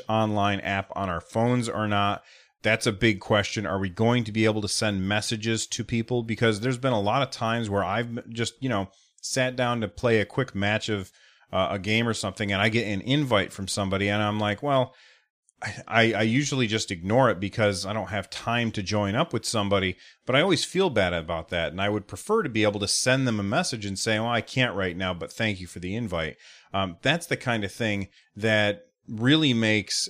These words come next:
um, an ecosystem kind of work, is when you can start to communicate with the other players. And right now, Nintendo is really, uh, dragging their feet on that kind of thing.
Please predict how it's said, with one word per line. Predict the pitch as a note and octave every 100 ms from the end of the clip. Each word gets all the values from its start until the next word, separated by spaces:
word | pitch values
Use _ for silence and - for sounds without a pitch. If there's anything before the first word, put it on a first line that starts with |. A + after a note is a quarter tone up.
| A2+
um, | G2+ F#2+ F2+ E2+ E2 D#2+ -
an | A2 G#2+
ecosystem | C#3+ C3+ A#2+ G#2 A2 - G2+ F2+
kind | - A#2+ G#2
of | E2+
work, | E2+ A#2+ C3
is | G2
when | G#2
you | G2+
can | F#2+
start | F2+ - A2 -
to |
communicate | - G2+ G#2 G#2+ A#2 G#2
with | G2+
the | G2 G2+
other | F2+
players. | - A2+ A#2+ B2 G2
And | F2+
right | A#2+ A2
now, | A#2 A2+ A2+ - - - -
Nintendo | G#2 G2+ C3 C3 A#2
is | G2 -
really, | G#2+ A2+ A#2 A2+ G2+ - _ _ -
uh, | F2 E2+ F2
dragging | F#2 G2+ G#2+ G#2+ G#2 G2+
their | F#2+ F2+
feet | - G#2
on | F#2 F2
that | F#2 -
kind | G2 F2+
of | E2+
thing. | G2 F2+